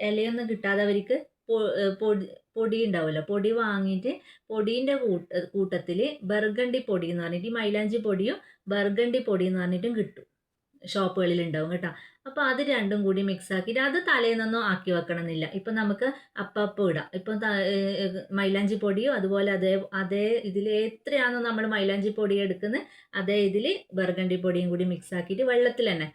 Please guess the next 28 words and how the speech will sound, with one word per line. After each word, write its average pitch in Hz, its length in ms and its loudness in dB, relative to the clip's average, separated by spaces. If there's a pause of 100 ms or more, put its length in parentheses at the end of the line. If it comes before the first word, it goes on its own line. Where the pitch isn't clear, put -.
(260)
വേറെ 214 300 2
ചായ 208 300 2
വെള്ളമൊന്നും 208 420 4
വേണമെന്നില്ല, 165 460 -2
വെള്ളത്തിൽ 190 460 0
മിക്സ് 196 280 -4
ആക്കിയിട്ട് 208 340 -4 (360)
തലയിലിടാം. 156 520 -4
എന്നിട്ട് 262 280 -6
ഒരു 220 180 4
മണിക്കൂർ 196 480 0
കഴിഞ്ഞിട്ട് 185 420 0 (240)
തല 160 180 -8 (260)
വാഷ് 156 280 -6
ചെയ്യുക 156 200 -4
കേട്ടോ. 170 180 -6 (600)
അത് 254 200 0 (320)
നല്ല 202 260 0
മെത്തേഡാണ്. 175 480 -2
പിന്നെ 262 180 0
ഞാൻ 285 320 2
യൂസ് 262 240 -2
ചെയ്തുകൊണ്ടിരിക്കുന്ന 202 680 0 (160)
ഇത് 175 160 -6 (100)
ഇതാണ് 151 320 -6
കേട്ടോ, 160 240 -8 (840)
ബർഗണ്ടി. 160 560 -4 (880)
എന്താണ്? 175 360 -6